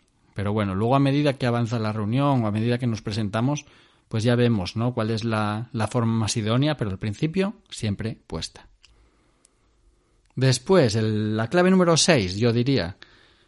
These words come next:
eh, una conversación social, eh, el easy talking este, pero muy breve, muy breve. La típica rotura de hielo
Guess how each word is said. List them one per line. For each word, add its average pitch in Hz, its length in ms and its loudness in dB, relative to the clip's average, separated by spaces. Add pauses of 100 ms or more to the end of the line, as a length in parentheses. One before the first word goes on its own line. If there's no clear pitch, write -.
(240)
eh, 113 960 4
una 170 220 0
conversación 131 680 2
social, 139 600 0 (180)
eh, 101 320 -2 (460)
el 117 160 0
easy 127 220 0
talking 127 440 2
este, 170 380 -2 (600)
pero 131 200 6
muy 165 240 8
breve, 101 600 0
muy 147 200 6
breve. 104 460 -2 (920)
La 117 140 0
típica 160 400 2
rotura 123 420 2
de 113 140 2
hielo 131 420 0